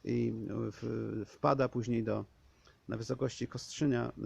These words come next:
y, y, wpada do, do, do Odry. Drodzy państwo, ta rzeka, która mija po drodze, prawda, i Częstochowę, i Koło, to jest miejsce sejmikowania, i Konin, i p-, mija później, e,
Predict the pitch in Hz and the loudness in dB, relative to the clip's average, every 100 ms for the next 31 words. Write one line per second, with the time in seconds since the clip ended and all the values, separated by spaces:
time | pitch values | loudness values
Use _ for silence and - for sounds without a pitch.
0 | 117 113 110 104 110 104 104 107 107 113 | 0 0 -2 -2 -4 -6 -6 -10 -10 -6
1 | 110 110 101 104 98 95 - 107 113 110 | -4 -4 -6 -8 -10 -12 -6 -2 0 2
2 | 104 107 101 107 110 104 113 - 180 139 | 0 0 -2 0 0 2 2 4 4 4
3 | 120 117 - _ - - _ - 120 135 | 2 0 -8 _ -20 -20 _ -6 -2 2
4 | 135 135 - 127 127 120 _ _ _ - | 2 2 2 2 2 -2 _ _ _ 2
5 | 127 170 160 139 131 123 160 151 - 123 | 6 6 4 4 6 8 8 8 4 4
6 | 139 127 120 110 117 110 139 - 175 165 | 4 4 2 2 2 4 2 6 6 6
7 | - 147 170 151 127 113 98 92 - 165 | 4 6 8 8 6 4 4 0 -2 0
8 | - 180 160 143 120 107 - - - 135 | 8 12 12 12 10 6 2 -12 -12 -6
9 | 127 139 135 139 - 131 127 127 120 110 | 2 4 4 2 4 6 6 4 4 2
10 | 101 87 76 - - - - - - - | 2 -2 -8 -14 -14 -14 -14 -12 -10 0
11 | 165 165 170 156 127 120 131 139 - 147 | 2 6 8 10 8 8 4 2 4 6
12 | 156 143 139 131 131 135 131 135 - | 8 6 2 2 6 6 6 4 2